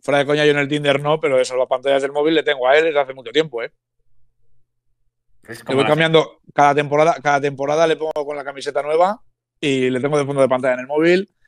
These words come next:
Speaker 1: de hace dos, dos, tres o cuatro años.
Speaker 2: Vale, ¿tú lo tienes en la carpeta del banco?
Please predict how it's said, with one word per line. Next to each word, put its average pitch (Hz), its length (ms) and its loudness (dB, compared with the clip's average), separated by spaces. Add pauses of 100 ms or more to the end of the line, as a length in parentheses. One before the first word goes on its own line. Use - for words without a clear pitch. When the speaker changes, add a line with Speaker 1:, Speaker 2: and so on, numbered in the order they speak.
(120)
Speaker 1:
de 127 100 2
hace 135 120 4
dos, 143 200 6
dos, 151 220 4
tres 151 160 2
o 147 60 4
cuatro 135 180 4
años. 135 180 -2 (280)
Speaker 2:
Vale, 143 280 0
¿tú 143 160 -10
lo 151 120 0
tienes 156 260 0
en 165 80 -2
la 156 80 -2
carpeta 151 540 2
del 139 260 -2
banco? 156 460 -4